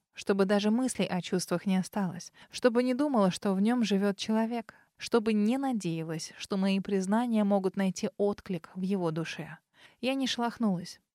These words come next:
просто не нашла в себе сил прыгнуть в грязь, пусть сам макнет. Добровольно я этого не сделаю. Джейсон подошел ближе,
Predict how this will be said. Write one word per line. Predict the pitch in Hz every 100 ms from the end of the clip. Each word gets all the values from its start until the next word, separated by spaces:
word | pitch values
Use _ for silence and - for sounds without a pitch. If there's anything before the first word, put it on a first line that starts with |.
| _
просто | 226 233 -
не | 226
нашла | 220 - 233
в | 226
себе | - 190
сил | 185 - 226
прыгнуть | - 220 202 190
в | 185
грязь, | 190 208 208 - - _ _ _
пусть | 226 -
сам | - - -
макнет. | 170 - - 185 - _ _
Добровольно | 214 196 202 208 269 185
я | 175 196
этого | 214 180 170
не | 165
сделаю. | 160 165 135 - - _ _ -
Джейсон | 196 262 262 226
подошел | 202 180 170 190
ближе, | 170 180 202 240